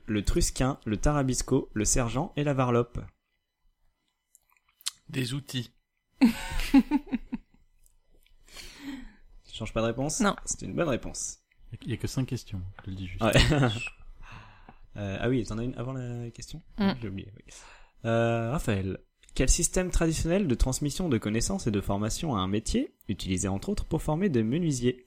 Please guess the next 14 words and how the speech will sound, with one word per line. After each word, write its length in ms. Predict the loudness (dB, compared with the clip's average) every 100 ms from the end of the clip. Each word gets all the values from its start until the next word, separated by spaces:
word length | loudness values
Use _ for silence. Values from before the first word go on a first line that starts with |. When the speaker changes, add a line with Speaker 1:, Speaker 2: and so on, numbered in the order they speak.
| -4
Speaker 1:
fait 180 | -2
partie 300 | 0 0 2
depuis 240 | 2 2 2
deux 100 | 4
mille 200 | 4 4
dix 160 | 2 2
du 100 | 0
patrimoine 500 | 2 2 2 0 0
culturel 480 | -4 0 2 2 2
immatériel 600 | 0 2 2 2 2 2
de 80 | 0
l'humanité ? 640 | 2 0 -2 -2 -6 -8 _ _ _ _ _ _ _ _ _ -20 -14 -14 _ _ _ _ _ _ _ _ _ _ _ _ _ _ _ _ -6
Speaker 2:
Les 180 | -4 0
compagnons. 580 | 0 4 4 4 0